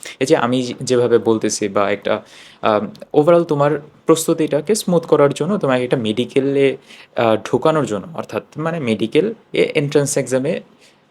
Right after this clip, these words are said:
ঢোকানোর জন্য বা তোমার এইচএসসি লাইফটাকে স্মুথ করার জন্য আমরা যতটুকু পারি ডিসকাস করি আমাদের গ্রুপের মধ্যেই। কথা বলার মেইন, আহ, উদ্দেশ্যটা হচ্ছে এরকম যে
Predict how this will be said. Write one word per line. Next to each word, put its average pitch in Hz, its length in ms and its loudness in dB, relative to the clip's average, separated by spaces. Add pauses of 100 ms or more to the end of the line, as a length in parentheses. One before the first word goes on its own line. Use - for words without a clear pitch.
(120)
ঢোকানোর 135 340 2
জন্য 120 200 0
বা 107 360 2
তোমার 113 240 0
এইচএসসি 143 500 -4
লাইফটাকে 131 420 0
স্মুথ 123 300 -4
করার 117 260 2
জন্য 107 320 -6 (100)
আমরা 139 220 -2
যতটুকু 135 580 0
পারি 127 260 0
ডিসকাস 143 420 0
করি 120 200 0
আমাদের 107 580 -2
গ্রুপের 110 320 -2
মধ্যেই। 101 420 -4 (380)
কথা 139 180 0
বলার 135 240 2
মেইন, 123 260 0
আহ, 117 220 0 (360)
উদ্দেশ্যটা 127 420 0
হচ্ছে 131 180 -2
এরকম 123 320 -2
যে 110 180 0